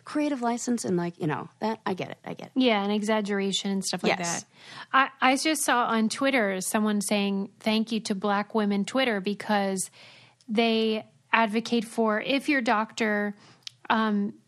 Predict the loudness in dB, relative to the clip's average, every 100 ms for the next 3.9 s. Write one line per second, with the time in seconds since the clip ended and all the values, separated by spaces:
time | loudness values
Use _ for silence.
0 | -2 2 4 4 2 0 0 0 0 0
1 | -4 -6 -4 -2 -2 0 0 0 -2 -6
2 | _ -2 0 2 2 2 2 0 2 2
3 | 0 -2 0 0 0 0 -2 -4